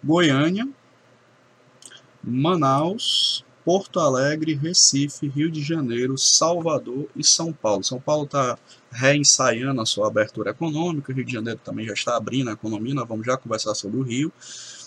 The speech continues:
É, Recife, Porto Alegre, Porto Alegre tá fechando de novo, porque teve, teve uma explosão de casos muito recente. Manaus também tá abrindo, é, a sua economia de forma um pouco perigosa, mas, enfim. E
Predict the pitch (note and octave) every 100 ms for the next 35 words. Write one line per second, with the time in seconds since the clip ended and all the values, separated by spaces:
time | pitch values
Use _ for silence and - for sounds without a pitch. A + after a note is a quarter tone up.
0 | - - - - G2+ C3 C#3 - F3 F3
1 | D#3 C#3 C3+ C3+ B2+ D3 - C#3 B2+ C#3
2 | C#3 C3 - C#3+ - C3+ D3 B2 A2+ G#2+
3 | C#3+ D3 A#2+ A2+ A2 - G#2 G#2 G#2 G#2
4 | G2+ G#2 - G#2 G2+ G#2+ G#2+ G#2 - -
5 | _ _ A2 - G#2+ G2 G#2+ G#2 G2+ C3+
6 | C#3 - D3 C#3+ C#3+ D3 C#3+ C#3+ B2 A#2
7 | A2 G#2+ - A2 A2 A2+ C3 B2 G#2+ _
8 | - _ _ _ - G2+ - - - G#2+
9 | - A2+ G#2+ G#2+ D3 C3 G#2 - G#2+ G#2+
10 | - A2 - A2+ G#2+ A#2 D#3 D3 G#2 -
11 | G2+ - - G2 - G#2 F#2+ - - -
12 | _ - A2 A#2+ C3+ E3+ F3